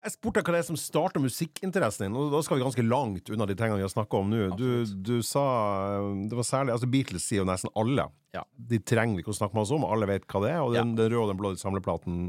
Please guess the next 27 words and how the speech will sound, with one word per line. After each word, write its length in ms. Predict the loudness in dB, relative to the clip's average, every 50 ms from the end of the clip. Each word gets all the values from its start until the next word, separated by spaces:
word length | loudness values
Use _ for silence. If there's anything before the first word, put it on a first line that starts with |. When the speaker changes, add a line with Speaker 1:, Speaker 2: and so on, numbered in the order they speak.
| -6 -8 -14 -16 _ _ _ _ _ _ _ _ _ 0
Speaker 1:
viktig 220 | 0 2 0 0 0
for 80 | 0
veldig, 300 | 2 2 2 2 2 0 -2
veldig, 140 | -2 -2 -2
veldig 100 | -2 0
mange. 220 | -2 -2 -2 -4 -6 -8 _
Speaker 2:
Ja. 80 | -12 -12 -12 _ _ -6
Speaker 1:
Så 220 | -2 0 0 2
nevner 240 | 2 2 2 2 2
du, 80 | 0 0 -2
eh, 220 | -2 -2 -2 -2 -2
Roy 240 | -2 -2 0 0 0 0
Orbison 640 | -2 0 0 0 0 0 -2 -6 -8 -6 -6 -6 -4
og 220 | -2 0 0 2 2
Leonard 240 | 0 0 -2 -4 _
Cohen. 460 | -10 -4 -2 0 0 0 0 -2 -4 -12 -16 _ _ _ _ -6
Speaker 2:
Ja. 140 | -6 -6 -6
Speaker 1:
Og 60 | -2
det 80 | 0 2
er 60 | 4
jo 20 | 4
i 40 | 2
hvert 80 | 0
fall 100 | -2 -4 -2 -2 -2 0
veldig 120 | -2 -4
langt 220 | -4 -4 -6 -6 -4
unna 240 | -4 -2 0 0 0